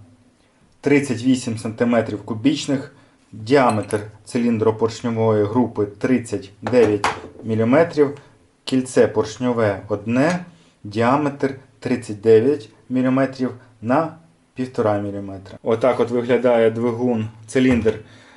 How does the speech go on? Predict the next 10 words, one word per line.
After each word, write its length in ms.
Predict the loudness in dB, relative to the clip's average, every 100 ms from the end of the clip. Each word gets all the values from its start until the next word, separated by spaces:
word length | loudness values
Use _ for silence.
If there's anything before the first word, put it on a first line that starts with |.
| _ _
е, 220 | -6 -4 -2
на 320 | 0 0 -2 -6
Husqvarna 680 | -8 0 2 2 0 -2 -6 -12 -20 _ _ _ -20 -20
сто 240 | -4 0
тридцятій. 840 | 0 0 -2 0 0 -2 -2 -2 -2 -10 -4
І 180 | 0 2
ось 200 | 0 -2
так 260 | -2 0
виглядає 520 | -4 -2 2 4 4
на 320 | 2 0 -2